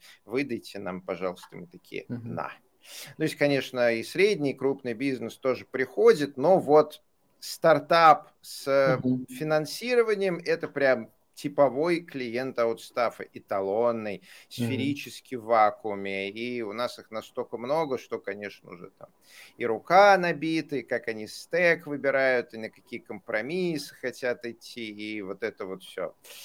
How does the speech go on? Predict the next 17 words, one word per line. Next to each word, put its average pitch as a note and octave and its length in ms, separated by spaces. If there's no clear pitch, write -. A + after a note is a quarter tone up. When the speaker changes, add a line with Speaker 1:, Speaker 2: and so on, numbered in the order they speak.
Speaker 1:
Нужно A#2 500
будет A2 220
как-нибудь, G2+ 600
эм, G2 480
отдельно, A#2 500
конечно, F#2+ 840
замутить, G#2+ 840
э, G2+ 420
подкаст - 720
про F#2+ 500
аутсорс, G2+ 600
аутстаф, - 560
разработку, G#2 720
пригласить G2 640
кого-нибудь G2 640
ещё F#2+ 420
из, F#2+ 380